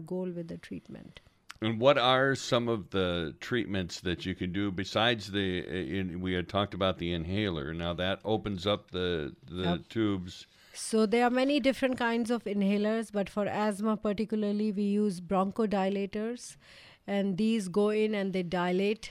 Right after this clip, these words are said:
Speaker 1: the bronchioles. The most powerful bronchodilators are, uh, what we would commonly call ProAir or Xopenex.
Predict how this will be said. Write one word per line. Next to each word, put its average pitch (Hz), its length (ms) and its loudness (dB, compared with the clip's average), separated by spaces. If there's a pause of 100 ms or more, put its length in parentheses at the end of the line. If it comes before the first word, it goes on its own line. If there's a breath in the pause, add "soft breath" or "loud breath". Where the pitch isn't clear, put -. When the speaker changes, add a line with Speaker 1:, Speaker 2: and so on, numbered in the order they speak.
Speaker 1:
the 190 200 -2
bronchioles. 214 640 0
The 202 80 0
most 220 440 2
powerful 208 640 4
bronchodilators 190 1160 0
are, 180 200 0 (400 loud breath)
uh, 180 80 -4
what 190 220 4
we 208 100 4
would 190 200 2
commonly 190 460 2
call 185 260 2
ProAir 196 880 2
or 180 180 -2
Xopenex. 190 840 -2